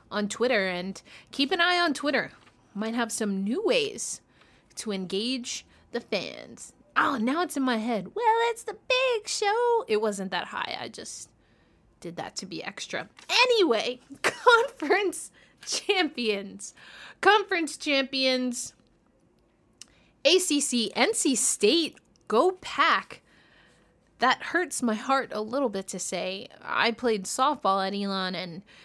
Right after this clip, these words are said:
N C State would host a tournament every year, and <laughs> those were fun times. Uh, but didn't, didn't leave the greatest taste in my mouth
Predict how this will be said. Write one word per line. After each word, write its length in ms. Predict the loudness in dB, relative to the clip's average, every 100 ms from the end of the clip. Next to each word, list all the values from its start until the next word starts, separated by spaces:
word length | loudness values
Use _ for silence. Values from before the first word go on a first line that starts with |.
| -20 -6
N 140 | -4
C 120 | -4
State 260 | -4 -4 -4
would 120 | -4
host 420 | -4 -4 -4 -8 -12
a 100 | -12
tournament 580 | -10 -6 -4 -2 -4 -8
every 300 | -12 -10 -10
year, 420 | -10 -10 -10 -10 -12
and 460 | -12 -10 -12 -14 -18 -20 _ _ _ _ _ _ _ -20 -14
<laughs> 1900 | -12 -12 -14 -14 -16 -18 -20 _ _ _ _ _ _ _ _ _ _ _
those 220 | -6 -6 -4
were 100 | -6
fun 300 | -6 -8 -6
times. 640 | -4 -4 -6 -12 -12 -14 _ _ _ _ _
Uh, 280 | -16 -14 -16 -8
but 200 | -6 -6 _ _ _
didn't, 300 | -6 -6 -6 -10 -8
didn't 260 | -4 -2
leave 200 | -2 0
the 100 | -2
greatest 680 | 0 0 0 -2 -6 -10 -14 _ _ _ _ _
taste 320 | -2 -2 -2
in 80 | -6
my 80 | -4
mouth 460 | -2 -2 -4 -10